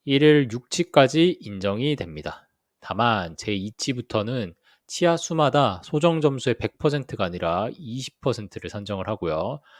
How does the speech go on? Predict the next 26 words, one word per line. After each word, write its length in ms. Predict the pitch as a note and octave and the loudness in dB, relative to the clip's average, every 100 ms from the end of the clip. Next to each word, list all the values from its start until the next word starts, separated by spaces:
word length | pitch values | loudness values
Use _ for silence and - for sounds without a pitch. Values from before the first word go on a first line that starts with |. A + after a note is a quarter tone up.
| - _ _ _ _ | -20 _ _ _ _
일일 400 | C#3+ C#3+ D#3 C#3+ | -4 2 4 4
육 220 | A#2 C3 - | 2 -4 -4
치를 500 | - D3+ D#3+ F3+ F3+ | 2 4 6 6 4
만약에 300 | G2 G2+ G#2 | 0 0 -2
다 160 | G2+ | -2
하게 280 | - C#3 C3+ | 2 4 4
된다. 440 | - E2+ E2 - - | -2 -10 -8 -10 -12
그러면은 560 | G#2 G#2 G2+ B2+ D#3 D#3+ | -8 -6 -4 -4 -6 -6
소정 360 | D#3+ D3+ D#3 | -4 -2 -2
점수의 720 | C#3+ B2 - B2 C#3+ F3+ F#3 - _ | -2 -4 -4 0 4 4 4 -4 _
이백 420 | G2 G#2+ C#3 C#3+ | -10 0 2 2
퍼센트를 680 | - B2 A2+ - A#2 D#3+ E3 | -2 -4 -6 -8 -2 0 0
산정하게 520 | C#3 A2+ G#2+ F#2 E2 | -4 -6 -4 -4 -6
되는 240 | - D#2+ | -10 -14
겁니다. 720 | E2 F2 F2 - - D2+ C3 _ _ _ _ _ _ - _ _ _ | -10 -10 -6 -6 -4 -6 -8 _ _ _ _ _ _ -20 _ _ _
재료대는 640 | - A#2 C3 C3 C3+ D#3 D#3+ | -6 0 2 2 0 -2 -2
별도 260 | G2+ F#2+ A#2+ | -4 -4 -4
산정할 360 | B2+ B2+ B2+ | -4 -2 -4
수 120 | - | -4
없고요. 420 | D#2+ - G2+ A#2+ - _ _ _ _ _ A#2 | -8 -6 -4 -4 -6 _ _ _ _ _ -10
육 160 | B2 | 0
개월 260 | E3+ E3 D3+ | 8 10 8
이내 240 | B2+ B2+ | 4 0
동일 300 | B2 B2 B2 | -2 -4 -4
치아 240 | - C3+ B2 | -2 0 0
산정은 720 | C#3+ C3 A#2+ G2+ A#2 G#2 | -2 0 0 0 -4 -6